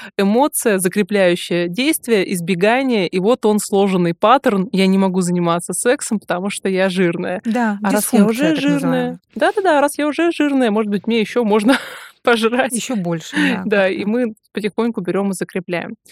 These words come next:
Speaker 1: Поэтому, девушки, с темой тела, я надеюсь, мы немножко подзакончили. Давайте перейдем к такому следующему мифу
Speaker 2: Мгм.
Speaker 1: о том, что мужчина в постели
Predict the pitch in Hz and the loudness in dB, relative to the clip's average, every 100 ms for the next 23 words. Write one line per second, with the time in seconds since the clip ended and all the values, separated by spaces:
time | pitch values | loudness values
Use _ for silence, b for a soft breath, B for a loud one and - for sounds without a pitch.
0 | b b - 208 214 202 170 - - 180 | b b -2 0 0 2 0 -2 -12 -14
1 | - - 277 254 233 - 220 185 156 160 | -12 -2 2 4 2 2 2 2 0 -6
2 | _ 170 175 214 190 165 170 - - 202 | _ 0 2 4 2 -2 -6 -8 -2 0
3 | 180 185 214 226 185 185 - 214 190 190 | 2 2 4 2 0 -6 -2 -2 0 -2
4 | 190 285 349 359 240 202 196 226 - - | 0 0 0 0 -4 -2 0 0 -2 -4
5 | 196 190 202 - 180 190 185 - 208 196 | -2 0 0 -2 -4 -2 0 2 4 4
6 | 185 - 180 175 170 B B - 208 247 | 2 -2 -2 -2 -4 B B 2 6 6
7 | - 247 285 339 208 196 226 202 - 214 | 4 2 0 2 0 0 0 0 0 0
8 | - 190 185 262 - 233 190 170 190 - | -2 0 2 2 0 0 2 0 -4 -12
9 | - 226 262 - - 196 175 180 | 2 2 2 -2 0 2 2 -2